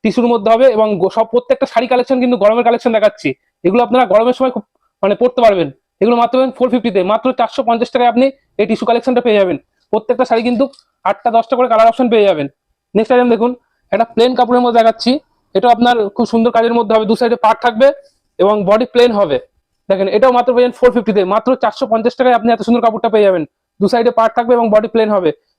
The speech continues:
এগুলো প্রত্যেকটা কিন্তু with বিপি আছে, প্রত্যেকটা শাড়ি ব্লাউজ পিস আপনি পেয়ে যাবেন। এই নেক্সট আইটেম দেখেন, এটা একটা মঙ্গলগিরির মধ্যে হবে, এটা আপনার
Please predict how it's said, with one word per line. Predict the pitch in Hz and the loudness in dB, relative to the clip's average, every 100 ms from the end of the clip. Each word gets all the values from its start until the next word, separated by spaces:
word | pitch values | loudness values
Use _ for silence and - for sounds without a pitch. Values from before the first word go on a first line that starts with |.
| - | -2
এগুলো | 214 | -2
প্রত্যেকটা | 233 240 254 262 | 0 -2 0 -2
কিন্তু | 247 247 | -2 -2
with | 277 226 220 | -2 -2 0
বিপি | 220 226 | 0 2
আছে, | 208 175 160 - | 2 2 -4 -4
প্রত্যেকটা | 220 262 254 | -4 -2 -2
শাড়ি | 247 269 294 _ _ | -2 -2 -4 _ _
ব্লাউজ | 165 226 - | 2 2 2
পিস | 247 | 0
আপনি | 240 233 | 0 0
পেয়ে | 214 220 | 0 2
যাবেন। | 196 160 - _ _ _ - | 2 -2 -6 _ _ _ -2
এই | 208 | 0
নেক্সট | 233 | 2
আইটেম | 240 233 | 0 0
দেখেন, | 214 226 208 | 0 0 0
এটা | 240 | -2
একটা | 247 | -2
মঙ্গলগিরির | 226 226 226 240 233 | -2 -2 0 0 0
মধ্যে | 233 214 | 0 0
হবে, | 214 247 _ _ - | 0 -2 _ _ -8
এটা | - 233 | 0 2
আপনার | 226 240 | 2 0